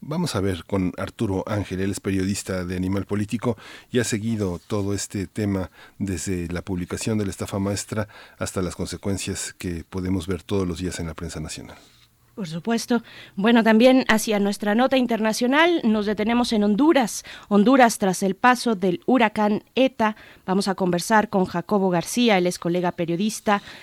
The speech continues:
Speaker 2: Eh, bueno, pues a ver cómo, cómo está esto que ya se anunciaba, esto que ya se temía, además, porque...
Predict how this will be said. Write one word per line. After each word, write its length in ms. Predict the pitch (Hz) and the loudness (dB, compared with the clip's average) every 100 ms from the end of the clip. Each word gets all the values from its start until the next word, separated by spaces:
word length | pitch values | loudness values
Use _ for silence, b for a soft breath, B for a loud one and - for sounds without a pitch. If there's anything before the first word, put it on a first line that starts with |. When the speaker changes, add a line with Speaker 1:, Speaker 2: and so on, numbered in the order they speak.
| B | B
Speaker 2:
Eh, 240 | 170 165 160 | -2 0 0
bueno, 280 | 165 247 254 | 0 0 0
pues 220 | 175 - | -2 0
a 120 | 165 | 0
ver 260 | 180 202 214 | 2 0 0
cómo, 440 | 214 202 208 196 - | 0 4 4 2 0
cómo 200 | 214 214 | 0 0
está 380 | - 214 214 - | 0 2 4 4
esto 240 | 220 247 | 0 0
que 120 | 220 | 0
ya 180 | 190 220 | 4 2
se 120 | - | 4
anunciaba, 720 | 196 180 165 220 240 262 277 - | 2 4 2 4 6 8 6 4
esto 320 | 196 196 - | 0 -2 -4
que 100 | 185 | -2
ya 140 | 175 170 | 0 0
se 160 | - | 0
temía, 480 | 190 180 208 262 233 | 0 2 4 4 4
además, 360 | 185 180 208 233 | 4 2 2 0
porque... 440 | - 175 175 165 | -4 -2 -2 -2